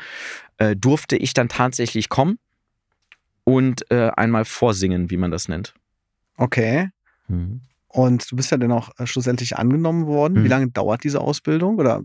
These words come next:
Speaker 2: ist es eine Ausbildung? Wie, wie bezeichnet man das?
Speaker 1: Genau,
Speaker 2: Mhm.
Speaker 1: das ist eine, äh, also man ist da in der Klinik angestellt, man ist
Speaker 2: Mhm.
Speaker 1: quasi, ähm, ganz normaler Arzt und, ähm, oder in dem Fall, äh, Zahnarzt. Das ging dann nochmal zwei Jahre. Das heißt, ich war dann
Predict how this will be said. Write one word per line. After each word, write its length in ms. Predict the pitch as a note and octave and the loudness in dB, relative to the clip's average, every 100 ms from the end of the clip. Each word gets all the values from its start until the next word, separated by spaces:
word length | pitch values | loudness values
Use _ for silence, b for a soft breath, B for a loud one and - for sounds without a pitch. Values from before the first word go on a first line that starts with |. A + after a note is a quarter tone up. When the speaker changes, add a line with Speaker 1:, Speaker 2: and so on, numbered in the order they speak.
| A#2+ | -10
Speaker 2:
ist 200 | - - | -12 -8
es 80 | G2+ | -8
eine 80 | |
Ausbildung? 460 | - A2 - G#3+ A#3 | -6 -4 0 2 4
Wie, 100 | C#3 | 2
wie 60 | C#3+ B2+ | 2 0
bezeichnet 380 | B2 D#3 D3+ | 0 0 2
man 120 | A2 G#2 | 0 0
das? 240 | G2+ - | -4 2
Speaker 1:
Genau, 300 | C#4 A#3 B2 | 4 6 6
Speaker 2:
Mhm. 60 | A#2 | 4
Speaker 1:
das 120 | C#3 | 0
ist 180 | - F3+ | 0 2
eine, 380 | E3 D#3+ D3+ - | 2 4 2 2
äh, 60 | C#3+ | 2
also 280 | C#3 C#3 | 4 4
man 120 | C#3+ C#3+ | 2 0
ist 120 | - | 0
da 40 | |
in 60 | C#3 | 0
der 100 | C#3 | 0
Klinik 320 | - C#3+ - | 0 0 2
angestellt, 560 | C3+ G3 F#3+ F#3 F#3 F3 | 2 2 2 2 2 2
man 100 | C#3 | 0
ist 180 | B2+ C3 | 2 2
Speaker 2:
Mhm. 100 | E3 | 4
Speaker 1:
quasi, 560 | C3+ C3+ C3 B2+ B2 - | 2 2 2 4 2 2
ähm, 440 | A#2+ B2 A#2+ A#2 B2 _ _ _ _ _ _ - - | 2 4 2 0 -4 _ _ _ _ _ _ -18 -2
ganz 240 | - A#2 A#2 | 2 2 2
normaler 380 | A#2+ G#2+ G#2 D2 | 2 2 2 2
Arzt 460 | A#2 D#3 - - | 0 0 -4 -6
und, 380 | - B2 B2 A2+ - | -2 0 2 -2 -2
ähm, 320 | A#2+ A#2 A#2 B B B | 0 2 0 B B B
oder 140 | - E2+ | -4 -2
in 80 | F2+ | 0
dem 120 | G2 | -2
Fall, 280 | - G2 G2 | 0 0 0
äh, 120 | F#2+ | -2
Zahnarzt. 580 | - A#2+ G2 C#3 C#3 - - | 0 0 0 0 -2 -4 0
Das 280 | A2+ - - | 0 -2 0
ging 480 | A#2+ C#3+ D3 D#3+ - | 2 4 2 0 -2
dann 480 | A2+ A#2 B2+ B2+ - _ _ _ _ | 0 0 2 0 -4 _ _ _ _
nochmal 680 | - B2 B2 C#3 B2+ B2 A#2+ | 0 2 0 0 2 2 2
zwei 420 | B2 - - A2+ A2 | 0 -4 0 2 4
Jahre. 520 | G#2+ A2 A2 G2+ E2+ | 4 4 2 0 -2
Das 220 | - G#2 | -2 -2
heißt, 300 | A2 A2+ - | 0 -2 -2
ich 160 | - - | -6 0
war 180 | G#2 A2+ | 2 2
dann 280 | A2+ A2+ | 2 0